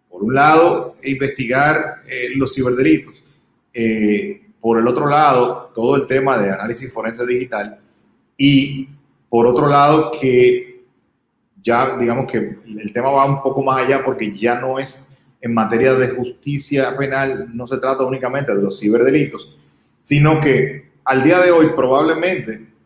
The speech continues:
en cerca del cien por ciento de los casos de investigación criminal de cualquier tipo, sea una, una estafa, una falsificación, un robo, un homicidio, sea lavado de activos, sea lo que sea,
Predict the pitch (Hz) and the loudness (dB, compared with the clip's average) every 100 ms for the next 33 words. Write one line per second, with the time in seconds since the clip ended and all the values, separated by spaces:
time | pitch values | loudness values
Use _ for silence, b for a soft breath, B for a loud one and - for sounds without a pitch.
0 | _ 120 123 120 113 - 143 - 170 151 | _ -4 -2 -2 -6 -2 0 2 2 2
1 | 135 - 156 - 156 - 165 147 107 98 | 2 0 0 0 -4 0 0 0 -4 -10
2 | - 113 120 - 135 139 151 - - - | -4 -2 -2 0 -2 0 -4 -10 -20 -16
3 | - 127 123 120 120 120 127 - 135 143 | -8 -2 0 0 -4 -4 -6 -8 -6 -2
4 | 139 - - _ _ _ 214 214 214 196 | -2 -4 -14 _ _ _ -4 -4 -2 -4
5 | 196 - - - 156 147 107 - - _ | -2 -4 -6 -2 -4 -2 -6 -8 -14 _
6 | _ - 107 107 107 104 104 104 101 98 | _ -2 2 4 4 2 2 0 0 -4
7 | 104 107 107 104 98 101 98 101 98 127 | -2 -2 0 -2 -4 -8 -10 -10 -4 0
8 | 147 127 98 104 - 104 101 95 139 113 | 0 0 -4 -8 -14 -16 -14 -10 -10 -10
9 | 101 117 123 117 117 113 110 110 110 104 | -4 2 2 2 -2 -4 -2 0 -2 -4
10 | - 156 151 113 107 - _ _ - 131 | 2 4 4 2 -4 -10 _ _ 0 4
11 | 131 120 117 117 117 117 113 156 147 - | 4 4 4 4 4 2 2 2 2 2
12 | 147 165 175 156 143 170 143 | 2 4 4 2 0 0 2